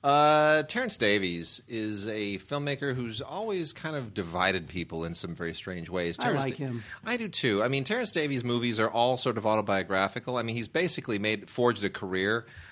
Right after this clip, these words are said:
Speaker 1: out of making movies that are sort of like showing us slideshows of his childhood and his young adulthood. I mean, that's really what he is. He's a, he's a nostalgic autobiographical filmmaker.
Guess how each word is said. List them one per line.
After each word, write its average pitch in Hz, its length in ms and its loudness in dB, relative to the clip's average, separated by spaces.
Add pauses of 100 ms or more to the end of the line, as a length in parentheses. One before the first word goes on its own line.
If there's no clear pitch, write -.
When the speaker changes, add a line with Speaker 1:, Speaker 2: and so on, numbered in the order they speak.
(120)
Speaker 1:
out 104 200 2
of 95 120 2
making 120 380 -2
movies 107 400 0
that 101 140 0
are 101 60 0
sort 120 240 2
of 104 100 -4
like 101 240 2
showing 110 340 0
us 101 180 0
slideshows 107 680 0
of 87 80 -8
his 87 120 -4
childhood 92 540 2
and 92 80 -6
his 87 140 -6
young 90 160 -2
adulthood. 82 440 0
I 78 40 -6
mean, 104 100 -6
that's 147 140 -6
really 214 160 -2
what 165 120 0
he 147 120 0
is. 101 160 -2
He's 98 120 -6
a, 110 60 -4
he's 101 180 -4
a 101 60 0
nostalgic 120 640 0
autobiographical 95 800 2
filmmaker. 113 480 -2